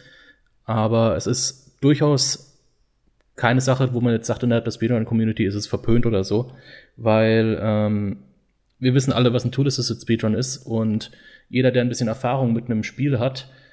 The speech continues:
äh, kann jetzt sehen, ob äh, ein Tool-Assisted Speedrun, ob das, was da gezeigt wird, menschlich möglich ist.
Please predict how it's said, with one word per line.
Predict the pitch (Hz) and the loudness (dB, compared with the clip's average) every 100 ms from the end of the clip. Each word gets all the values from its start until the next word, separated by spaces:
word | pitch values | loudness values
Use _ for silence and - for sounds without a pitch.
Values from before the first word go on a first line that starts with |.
| _ _ - _ | _ _ -20 _
äh, | 120 117 113 | -4 -2 -2
kann | 123 120 | 0 -2
jetzt | 113 | 0
sehen, | - 123 123 | 2 2 2
ob | 117 - - - - _ _ _ _ _ _ _ _ - | -2 -6 -20 -20 -20 _ _ _ _ _ _ _ _ -2
äh, | |
ein | 117 113 110 104 107 107 107 | 2 2 2 0 0 -2 0
Tool-Assisted | 123 127 131 131 - | 0 0 0 -2 -4
Speedrun, | - 123 123 87 | -2 0 0 -2
ob | - - | -8 -8
das, | - 120 - | -2 -2 0
was | 113 - | -2 0
da | 110 | -2
gezeigt | 113 113 113 117 - | -2 0 0 0 -2
wird, | - - | -4 -4
menschlich | 120 113 - 113 | 2 2 2 2
möglich | 120 131 131 90 | 4 4 2 -4
ist. | 101 - | -4 -6